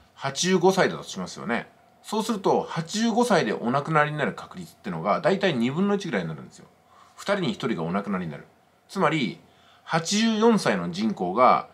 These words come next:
百万人いたとしたら、翌年には五十万人ぐらいが死にますよって話なんですよ。そう考えていくと、結構考え方がね、分かりやすくなってきて、実は二千二十四年っていうともう二年後でしょ。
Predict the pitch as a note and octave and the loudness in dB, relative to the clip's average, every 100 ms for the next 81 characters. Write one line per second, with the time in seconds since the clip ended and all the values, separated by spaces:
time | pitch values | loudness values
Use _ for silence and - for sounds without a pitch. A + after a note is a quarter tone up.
0 | _ - C#3+ D3+ F3+ F3 E3+ E3 D#3+ A#2 | _ -8 -6 -2 2 2 2 0 -2 -2
1 | - A2 G2+ C2+ - - E3 - G#3+ G3+ | 0 4 4 4 -4 -2 -2 -2 -4 0
2 | G3+ C3+ F2 B2 D#3+ G#3+ A3 A3 D#3+ G#2 | 2 4 2 0 0 2 4 4 4 0
3 | F#2 D#2+ - D3 D#3+ E3+ E3+ F3 G2 D#2+ | 0 -4 -6 -4 -2 0 -2 -4 -6 -8
4 | - C#2+ - - _ _ _ _ _ _ | -10 -16 -20 -20 _ _ _ _ _ _
5 | _ _ _ _ _ - G3 A3+ G#3+ A3+ | _ _ _ _ _ -4 -2 -2 0 2
6 | A3 F#3 A#2 - A2+ - D#3 - F#2+ - | 4 2 -2 -2 -4 -2 -6 -4 -4 -4
7 | B2 C3 B2 A#2+ - - A#2 F#2+ D2+ D2+ | -6 0 2 0 -4 -6 -4 -4 -6 -6
8 | G2 B2 C3 C3 - E2 - F2+ - G2+ | -4 -2 -2 -2 -6 -12 -12 -18 -10 -6
9 | E2 C#2 - - - - - - - _ | -6 -8 -14 -20 -18 -16 -16 -18 -20 _
10 | C#3+ E3 F#3 B2+ C#3 A#3+ F3 F#3 B2 G#2 | -6 0 0 0 -2 0 2 2 2 0
11 | A2+ A2+ G2+ B2+ A#2+ G2+ G#2 F#2+ A#2+ C3 | 0 0 -2 -2 0 0 -2 0 0 0
12 | B2 - D#2 | -2 -4 -12